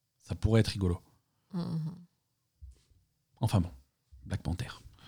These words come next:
Speaker 1: Euh, voilà, sacré Jeff Grubb, toujours, euh, toujours les bons tuyaux. Jeff Grubb a aussi annoncé, euh, cette semaine, c'est de lui qu'on prend toutes nos infos, euh, que, euh,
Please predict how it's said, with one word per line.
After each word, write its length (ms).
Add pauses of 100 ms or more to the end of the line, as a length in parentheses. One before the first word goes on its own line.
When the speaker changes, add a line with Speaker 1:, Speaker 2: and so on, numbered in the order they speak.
(1300)
Speaker 1:
Euh, 300
voilà, 300
sacré 360
Jeff 220
Grubb, 220
toujours, 420
euh, 220
toujours 260
les 60
bons 160
tuyaux. 360
Jeff 220
Grubb 240
a 120
aussi 240
annoncé, 540
euh, 140
cette 180
semaine, 500 (180)
c'est 160
de 80
lui 140
qu'on 160
prend 140
toutes 140
nos 180
infos, 520
euh, 960 (160)
que, 120
euh, 720